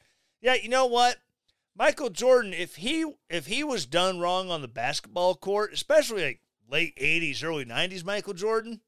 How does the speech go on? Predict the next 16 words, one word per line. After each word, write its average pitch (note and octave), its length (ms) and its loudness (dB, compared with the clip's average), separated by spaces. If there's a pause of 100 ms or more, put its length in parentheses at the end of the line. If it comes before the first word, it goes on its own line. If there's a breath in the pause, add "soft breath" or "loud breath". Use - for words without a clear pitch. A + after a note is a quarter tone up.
(220)
<laughs> - 640 -18
he F#4+ 220 2
wouldn't C4+ 400 6
flop G3+ 500 4
on G3 180 2
the D3+ 100 -4
court G3+ 400 0
and D3 100 -8
start F3 320 -4
crying C3+ 720 -2
about G#2+ 400 -8
it. A#2+ 160 -10 (1200)
He E4+ 200 2
had C#4 260 2
no B3+ 320 2
issues A3+ 580 0